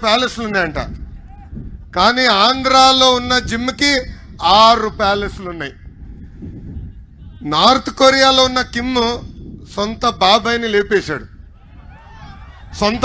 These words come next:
అన్నని లేపేశాడు. ఆంధ్ర రాష్ట్రంలో ఉన్న జిమ్ బాబాయిని లేపేశాడు, సొంత తల్లి చెల్లి మెడబట్టి బయటికి గెంటేశాడు.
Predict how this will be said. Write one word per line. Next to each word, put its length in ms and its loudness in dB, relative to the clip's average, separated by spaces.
అన్నని 360 2
లేపేశాడు. 480 4
ఆంధ్ర 280 4
రాష్ట్రంలో 540 2
ఉన్న 120 0
జిమ్ 280 2
బాబాయిని 540 6
లేపేశాడు, 540 2
సొంత 300 -2
తల్లి 280 0
చెల్లి 240 0
మెడబట్టి 440 2
బయటికి 340 0
గెంటేశాడు. 480 -2